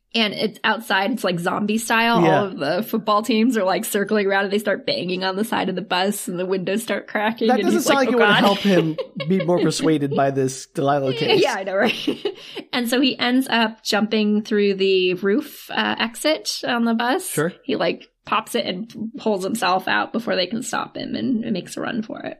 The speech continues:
Speaker 1: Meanwhile, Zeke is at his car digging through his trunk when what to his wandering eyes should appear but the English teacher. <laughs>
Speaker 2: Ooh.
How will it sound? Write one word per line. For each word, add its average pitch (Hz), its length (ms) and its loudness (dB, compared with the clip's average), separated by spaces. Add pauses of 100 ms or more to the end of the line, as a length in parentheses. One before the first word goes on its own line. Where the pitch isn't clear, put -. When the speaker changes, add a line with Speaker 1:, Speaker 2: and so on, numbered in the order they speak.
(120)
Speaker 1:
Meanwhile, 269 580 2
Zeke 311 180 0
is 262 100 -2
at 254 80 2
his 254 100 -4
car 226 340 2
digging 302 360 0
through 285 160 -2
his 269 100 0
trunk 254 520 -2
when 208 800 0
what 226 220 -2
to - 100 -2
his 233 120 -2
wandering 208 320 -2
eyes 185 200 -2
should - 160 -6
appear 175 460 -4 (600)
but 240 180 -2
the - 140 -6
English 165 340 -4
teacher. - 400 -2 (100)
<laughs> 147 100 -4
Speaker 2:
Ooh. 165 1300 4